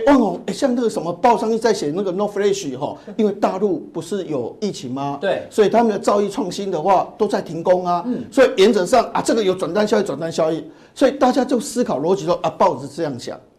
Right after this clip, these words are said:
Speaker 1: 哦，所以原则上他们的，的做法就是说，哎，那这样万宏的话应该是不错。
Speaker 2: 嗯。
Speaker 1: 但实际上股票市场是这样，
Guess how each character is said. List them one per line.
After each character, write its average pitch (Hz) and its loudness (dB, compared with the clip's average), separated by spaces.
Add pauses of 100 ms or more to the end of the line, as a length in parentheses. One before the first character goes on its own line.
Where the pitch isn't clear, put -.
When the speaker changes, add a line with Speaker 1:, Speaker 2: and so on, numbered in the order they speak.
(240)
Speaker 1:
哦， 147 -2
所 202 0
以 196 4
原 185 2
则 175 -2
上 175 0
他 185 -2
们 160 -4
的， 147 0
的 - -6
做 196 2
法 131 -4
就 175 -4
是 - -8
说， 180 -4 (200)
哎， 220 4
那 240 6
这 233 2
样 214 2
万 226 2
宏 135 -6
的 139 -6
话 165 0
应 185 -6
该 165 -6
是 156 -10
不 139 -10
错。 156 -4
Speaker 2:
嗯。 151 -14 (220)
Speaker 1:
但 294 8
实 285 4
际 220 2
上 226 2
股 147 -6
票 185 2
市 190 -2
场 139 -4
是 143 -8
这 170 -2
样， 135 -4